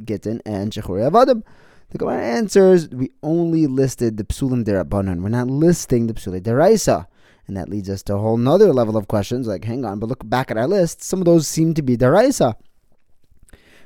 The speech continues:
We had a non-Jewish court. If the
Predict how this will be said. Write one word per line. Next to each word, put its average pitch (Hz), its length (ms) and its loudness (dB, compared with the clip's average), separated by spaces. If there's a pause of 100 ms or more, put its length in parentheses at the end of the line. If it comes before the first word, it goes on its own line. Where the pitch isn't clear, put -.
We 117 80 2
had 123 460 6
a 120 340 2
non-Jewish 139 560 2
court. - 500 -2 (800)
If 120 120 -14
the 110 360 0